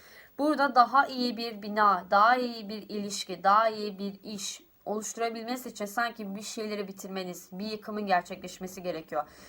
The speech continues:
Ki siz zaten bunu istemeseniz de Mayıs ayında ilahi güç sizi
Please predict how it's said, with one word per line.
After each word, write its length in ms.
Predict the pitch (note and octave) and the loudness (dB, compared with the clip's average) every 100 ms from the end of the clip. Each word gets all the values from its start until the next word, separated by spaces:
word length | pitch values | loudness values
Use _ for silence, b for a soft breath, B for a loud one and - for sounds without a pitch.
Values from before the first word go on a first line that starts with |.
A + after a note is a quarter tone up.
| B | B
Ki 140 | - B3+ | -8 -6
siz 260 | - B3+ | -6 -2
zaten 440 | A#3 B3+ C4 B3+ A#3 | 4 6 6 2 0
bunu 100 | A#3 | -8
istemeseniz 840 | G3+ - A3+ B3 B3 A3 F#3 F3 | -8 -2 -2 0 -2 -4 -6 -4
de 100 | F#3 | -4
Mayıs 420 | F#3 F#3 A3+ A3 | -2 -2 -2 -2
ayında 380 | G#3+ G3 F#3+ F#3 | -2 -2 2 2
ilahi 520 | G3 F#3+ G3 G#3 A#3 | 0 0 4 4 4
güç 100 | G3+ | -2
sizi 420 | G3 G3 F#3+ A3 | -10 -10 -8 -8